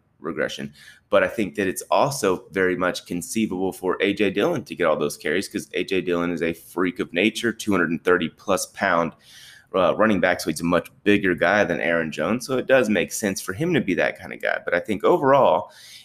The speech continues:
if we just look at what history tells us, history tells us that the coaching staff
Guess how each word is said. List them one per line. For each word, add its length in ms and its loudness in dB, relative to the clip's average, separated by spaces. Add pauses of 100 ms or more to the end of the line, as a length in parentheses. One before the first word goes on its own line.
if 180 -2
we 80 2
just 260 0
look 220 2
at 220 2
what 140 0
history 500 -4
tells 400 0
us, 160 -8
history 360 -4
tells 320 -2
us 120 -8
that 120 -20
the 60 -20
coaching 400 0
staff 400 0